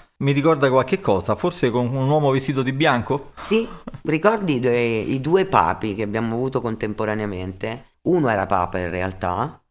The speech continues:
Speaker 2: Ratzinger, era papa perché ha mantenuto la reggenza e ha consegnato a Francesco,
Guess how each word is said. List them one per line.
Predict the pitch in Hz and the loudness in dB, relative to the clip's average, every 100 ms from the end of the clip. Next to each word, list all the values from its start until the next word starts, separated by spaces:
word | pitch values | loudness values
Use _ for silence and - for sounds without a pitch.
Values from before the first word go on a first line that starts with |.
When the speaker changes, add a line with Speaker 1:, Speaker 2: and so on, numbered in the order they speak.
| _ | _
Speaker 2:
Ratzinger, | - 95 - - 113 123 156 160 | -2 -2 -2 -6 -4 -2 -4 -6
era | - 90 | -4 -4
papa | 92 113 113 104 | 0 2 2 0
perché | 90 92 - 113 | -2 -8 -4 -4
ha | 101 123 | -2 -2
mantenuto | 131 139 139 131 117 95 95 95 - | 0 0 -2 -2 -2 -4 -6 -10 -2
la | 113 | 0
reggenza | 120 151 151 80 78 78 78 - - _ _ _ _ _ | 2 0 -2 -6 -6 -6 -10 -14 -16 _ _ _ _ _
e | - 202 - - _ | -2 -2 -2 -16 _
ha | - 104 | 0 0
consegnato | - 170 196 170 139 104 90 87 87 - _ | 0 -4 -2 -2 0 0 -2 -4 -6 -8 _
a | - 92 | -10 -6
Francesco, | - 104 95 82 73 - 135 - | -4 -4 -4 -6 -8 -8 -8 -8